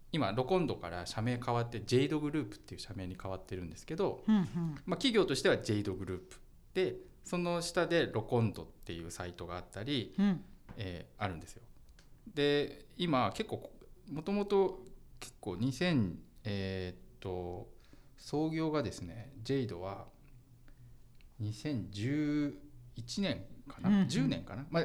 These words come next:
Speaker 1: 正式には十年に、えっと、企業はやってたんだけど、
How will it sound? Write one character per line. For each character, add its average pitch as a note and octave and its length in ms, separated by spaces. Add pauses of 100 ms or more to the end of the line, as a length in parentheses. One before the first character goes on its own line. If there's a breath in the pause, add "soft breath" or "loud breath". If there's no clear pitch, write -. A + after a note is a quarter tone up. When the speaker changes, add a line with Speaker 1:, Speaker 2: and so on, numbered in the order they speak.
(120)
Speaker 1:
正 A3+ 180
式 C4+ 220
に C4+ 80
は C#3+ 80
十 F#3 260
年 A#2 280
に、 D3+ 340 (100)
え A2+ 60
っ G#2+ 40
と、 F#2 520 (360 soft breath)
企 D#3+ 200
業 B2 120
は G#2 120
や A2 80
っ A2 40
て - 100
た C#3 100
ん B2+ 60
だ B2 100
け B2 100
ど、 F3+ 340